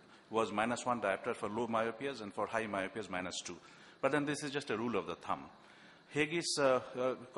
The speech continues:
is a good, uh, formula, but then for you to get accuracy in this thing, it has to be triple optimized. You look at hundreds of cases, each lens type for each A constant. So I'm not really a big fan of this. Uh, two thousand eleven, Dow Koch and his group came up with the concept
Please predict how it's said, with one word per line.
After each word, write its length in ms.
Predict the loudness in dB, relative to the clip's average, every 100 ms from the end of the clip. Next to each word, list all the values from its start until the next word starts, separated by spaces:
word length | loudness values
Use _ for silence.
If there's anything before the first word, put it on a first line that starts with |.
| -4
is 160 | -2 -2
a 80 | 0
good, 280 | 0 2
uh, 80 | 2
formula, 460 | 4 4 4 2 2
but 180 | 2 2
then 160 | 0
for 280 | 0 0 0
you 100 | -2 -4
to 80 |
get 200 | -4 -4 -4
accuracy 420 | -4 -4 -4 -4
in 80 | -6
this 160 | -6
thing, 140 | -6 -6
it 80 | -4
has 140 | -6
to 100 | -6
be 60 | -8
triple 260 | -6 -2
optimized. 540 | -2 -2 -4 -4 -4 -8 -18 -14 -6
You 100 | -2
look 100 | 0
at 80 |
hundreds 340 | 2 0 0 -2
of 160 | -4
cases, 340 | -4 -6 -6 -6
each 220 | -8 -8 -4
lens 260 | -4 -4
type 200 | -2 -2
for 160 | -2 -6
each 160 | -4 -6
A 80 |
constant. 480 | -4 -6 -6 -6 -8 -12 -20 -20 -4
So 120 | 0
I'm 80 | 2
not 180 | 0 -2
really 160 | -4
a 60 | -4
big 160 | -6 -6
fan 240 | -2 0
of 160 | 0 -2
this. 260 | -6 -8 -12 -20 -20 -20 -8 4
Uh, 180 | 6 6 2
two 100 | 0
thousand 320 | 2 2 2
eleven, 400 | 2 2 0 -2 -12 -4 6
Dow 200 | 6 6
Koch 240 | 2 2 2
and 160 | -2 -2
his 240 | -6 -8
group 340 | -4 -4 -4
came 220 | -4 -2 -2
up 240 | -4 -6
with 160 | -6 -6 -12 -20 -20 -20 -4
the 80 | 0
concept 520 | 2 2 2 -4 -6